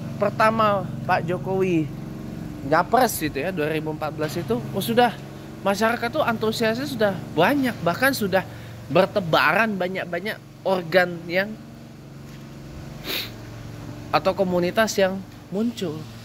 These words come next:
untuk dukung Pak Jokowi. Sekarang dengan Pak Ganjar kok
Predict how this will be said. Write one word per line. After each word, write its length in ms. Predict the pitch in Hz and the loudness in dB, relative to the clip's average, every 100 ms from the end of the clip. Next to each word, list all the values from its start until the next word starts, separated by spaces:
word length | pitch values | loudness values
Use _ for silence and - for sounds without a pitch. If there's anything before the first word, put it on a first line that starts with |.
| - | -8
untuk 240 | 147 156 | -2 0
dukung 320 | 165 170 196 190 | 2 2 2 0
Pak 160 | - | 0
Jokowi. 480 | 175 180 208 202 156 127 - - - - - | 0 -2 -4 -4 -6 -10 -14 -16 -16 -14 -8
Sekarang 480 | 180 202 220 285 | 2 4 6 2
dengan 240 | 247 196 185 | -2 -2 -2
Pak 240 | 180 107 | -2 -2
Ganjar 480 | 156 226 254 185 196 | -2 -2 0 0 -2
kok 240 | 254 233 | -4 -6